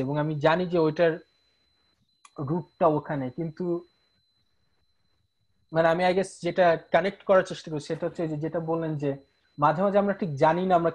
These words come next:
কেন কোনটা কোনটা করতেছি বা কেন, আহ, এই কাজটা করলাম আর ওই কাজটা করলাম না, কিন্তু আবার এখন আবার লাইফের প্রতিটা সে পাঁচ বছর পর পর একটা realization হয় যে,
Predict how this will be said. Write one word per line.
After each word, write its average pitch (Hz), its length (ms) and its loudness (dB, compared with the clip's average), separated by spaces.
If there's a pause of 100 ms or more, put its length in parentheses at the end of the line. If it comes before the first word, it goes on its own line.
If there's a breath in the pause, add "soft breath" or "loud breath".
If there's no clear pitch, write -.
কেন 156 140 2 (160)
কোনটা 160 320 -4
কোনটা 156 220 -4 (100)
করতেছি - 380 -10 (100)
বা 127 100 2 (720)
কেন, 143 180 2 (1040)
আহ, 110 300 -12 (880)
এই 156 140 2
কাজটা 160 380 0
করলাম 151 280 2
আর 139 120 4
ওই 139 120 0
কাজটা 143 240 0 (120)
করলাম 175 380 4
না, 120 60 -8 (100)
কিন্তু 160 200 -4 (120)
আবার 165 240 6 (300)
এখন 151 260 -6
আবার 170 200 -2
লাইফের 151 340 0
প্রতিটা 180 360 -4 (540 soft breath)
সে - 100 2 (120)
পাঁচ 196 120 4 (120)
বছর 202 240 2
পর 208 160 4
পর 202 160 2
একটা 185 200 -4
realization 147 640 2
হয় 127 180 -8
যে, 127 80 -6